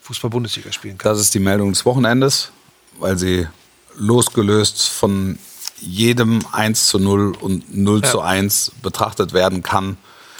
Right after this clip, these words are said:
Speaker 2: und betrachtet werden muss. Das sind die elementaren Dinge, äh, des Lebens und das ist dann vielleicht auch ein Moment, wo, wo ein Fußballer mit einer gewissen Strahlkraft auch
Speaker 1: Ja.
Speaker 2: als, als Vorbild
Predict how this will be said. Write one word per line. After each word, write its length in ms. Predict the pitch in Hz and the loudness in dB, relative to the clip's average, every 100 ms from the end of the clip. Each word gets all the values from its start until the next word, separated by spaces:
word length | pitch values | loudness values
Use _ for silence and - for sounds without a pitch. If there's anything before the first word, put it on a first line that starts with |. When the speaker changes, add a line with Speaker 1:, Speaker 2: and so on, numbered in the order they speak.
| - | -12
Speaker 2:
und 140 | - 95 | -6 -4
betrachtet 460 | - 113 101 92 | -2 -2 0 0
werden 240 | 90 87 87 | 2 2 2
muss. 420 | 104 135 - - _ _ _ - - - _ | 2 2 0 -4 _ _ _ -20 -20 -20 _
Das 200 | 98 104 | 0 2
sind 200 | 113 101 | 0 0
die 300 | 107 104 101 | 0 2 0
elementaren 800 | - 101 101 92 - 101 107 101 | 0 0 0 0 0 -2 0 -2
Dinge, 420 | 104 104 101 98 90 - _ - | -2 0 0 -2 -8 -20 _ -20
äh, 200 | - - | -18 -10
des 240 | 104 - | -4 0
Lebens 580 | 98 110 110 107 - - | 2 2 0 -2 -4 -8
und 220 | - 92 - | -10 -8 -2
das 220 | 101 - | 0 2
ist 160 | - | 2
dann 120 | 107 95 | 0 0
vielleicht 400 | 98 95 92 - | 2 2 0 -2
auch 360 | 90 87 - _ _ _ _ _ _ | 0 0 -4 _ _ _ _ _ _
ein 220 | - 98 | -4 -2
Moment, 640 | 98 98 101 110 143 170 143 | 0 2 2 2 0 -2 0
wo, 260 | 117 104 - | 0 0 -4
wo 120 | 101 | -4
ein 120 | 95 | -4
Fußballer 480 | - 156 - 147 127 | -4 -4 0 2 2
mit 120 | 113 | 2
einer 200 | 95 104 | 0 0
gewissen 420 | 98 95 - 95 | -2 -2 -2 -2
Strahlkraft 800 | 90 - 95 104 127 - 120 - | -4 -2 2 2 2 0 -2 -2
auch 100 | - - | -6 -2
Speaker 1:
Ja. 80 | |
Speaker 2:
als, 340 | 92 90 - - - | -2 0 -4 -6 -8
als 200 | 87 - | -4 -4
Vorbild 560 | - 123 131 127 123 | -2 2 2 2 0